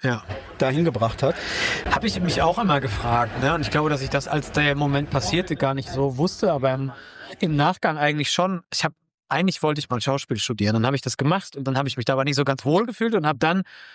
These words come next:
Speaker 1: erstmal nicht so richtig weiter gewusst und hab dann irgendwie Industriekaufmann gelernt. Also super Kontrast. Und dann saß ich da in einem Unternehmen,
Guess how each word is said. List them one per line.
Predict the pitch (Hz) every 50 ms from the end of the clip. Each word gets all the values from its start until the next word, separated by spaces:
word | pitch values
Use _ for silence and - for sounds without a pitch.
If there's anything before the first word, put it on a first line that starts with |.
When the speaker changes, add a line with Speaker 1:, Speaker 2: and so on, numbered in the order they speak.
| - - - - _ -
Speaker 1:
erstmal | 143 180 190 - 202 202
nicht | 190 185
so | - 202
richtig | 180 185 156 156
weiter | 139 160 180 214 240
gewusst | 196 190 185 175 -
und | 190 165
hab | 160 147
dann | - 170 185 185
irgendwie | 175 165 170 175
Industriekaufmann | 170 156 151 - - - 135 - 143 113 107 104 113 107
gelernt. | 98 98 104 110 110 127
Also | 135 131 135
super | 127 156 147 - 151
Kontrast. | - - 151 147 - - 139 131 - -
Und | 143 139
dann | 139 143
saß | 135 143 156 196 -
ich | 220 - -
da | - 180 170 175 185 - - - - - - - -
in | 180 165
einem | 151 151 180
Unternehmen, | 165 139 151 143 143 143 151 160 175 190 196 190 190 190